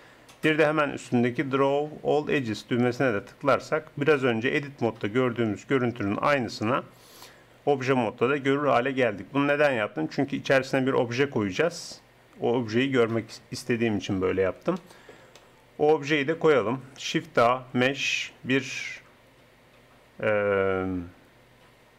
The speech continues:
Monkey objesi koyduk. Tam bir tuşuna bastığımız zaman onu karşıdan görüyoruz. Bir kısmı dışarıda kaldı. Sağdan soldan. Onlar kalsın varsın. Ve,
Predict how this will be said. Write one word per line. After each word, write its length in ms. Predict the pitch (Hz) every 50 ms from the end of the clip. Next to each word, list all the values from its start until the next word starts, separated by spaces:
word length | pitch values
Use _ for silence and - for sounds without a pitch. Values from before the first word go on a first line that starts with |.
| _ -
Monkey 380 | 135 135 135 131 - - 123 110
objesi 400 | 101 95 92 104 92 - - -
koyduk. 580 | - 110 95 92 92 123 156 - - - - - - _ _ _ _ _ _ - - - - - - - - - - _ _ -
Tam 400 | 139 131 131 135 - - 131 120
bir 200 | 139 139 139 139
tuşuna 320 | - - - 117 110 104
bastığımız 500 | 110 113 113 - - - 120 120 117 107
zaman 300 | 107 107 104 110 123 135
onu 180 | 123 117 113 -
karşıdan 580 | - 120 113 110 - - 110 113 107 107 104
görüyoruz. 840 | 107 117 117 113 110 101 92 95 131 160 - - - - - - - - _ _ - - - _ _ _ _
Bir 80 | 160 156
kısmı 360 | - - 139 - - 147 139
dışarıda 440 | 131 123 - 135 131 123 120 123 117
kaldı. 520 | - 107 101 95 87 87 101 120 147 165 151 - - - _ _
Sağdan 480 | - - - 107 101 98 98 98 98 95
soldan. 500 | - - 98 95 90 90 107 123 156 151 - - - - _ _ - - -
Onlar 380 | - 113 104 104 107 107 107 -
kalsın 460 | - 110 101 98 - - 101 87 85
varsın. 480 | 85 85 87 - - - 147 165 185 170 - - _ _ _ - - - - - - - _ - _ _ _ _ _ _ _ _ _ - - - - - - - - - - - - _ _ _ _ - - - - - -
Ve, 300 | 147 147 151 156 -